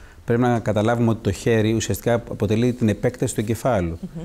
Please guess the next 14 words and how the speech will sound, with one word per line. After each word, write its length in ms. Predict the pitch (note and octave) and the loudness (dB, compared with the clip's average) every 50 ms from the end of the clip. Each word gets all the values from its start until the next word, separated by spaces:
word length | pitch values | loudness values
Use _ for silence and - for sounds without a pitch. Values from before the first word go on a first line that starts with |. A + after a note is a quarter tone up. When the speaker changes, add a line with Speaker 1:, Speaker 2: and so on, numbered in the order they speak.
| - - - | -12 -10 -4
Speaker 1:
Δηλαδή 200 | - F#2+ F#2+ A#2+ | -2 0 2 2
είναι 120 | B2 B2 | 2 2
ο 60 | A#2+ | 2
τρόπος 440 | G2+ - - A#2 B2 B2 C3+ A#2 - | 0 0 0 0 2 2 0 -2 -2
έκφρασής 460 | B2 A#2 - A#2+ A2+ G2+ - C3 A#2+ | -2 -4 -2 -2 -2 0 0 -2 -2
μας 140 | A#2 A2+ G#2 | 0 -2 -2
στην 180 | - - - F#2+ | -4 -6 -8 -6
καθημερινότητα, 720 | - G2 - - G#2+ G2 G2 G#2+ A2 G#2 G2+ - F#2 E2+ | -4 -4 -4 -2 0 0 2 2 0 0 -2 -4 -6 -8
στο 180 | - - - | -6 -6 -6
χώρο, 540 | F#2+ - - - C3 B2 A2+ G2+ E2+ D#2+ D#2 - - - - - - - - | -6 -6 -4 -2 0 2 2 2 0 -2 -6 -8 -12 -20 -20 -20 -20 -20 -18
στη, 480 | - - - - F#2 F#2 F#2 F#2 F2+ - | -18 -12 -6 -4 -2 -2 -2 -2 -2 0
η 80 | - | 0
έκφρασή 540 | A2+ A#2 - - - A#2 G#2+ - - C#3 B2 | -2 -2 -2 -4 -6 -4 -4 -2 0 0 0
μας. 360 | A2 F2+ E2 E2 - - - | 0 0 -2 -4 -6 -10 -14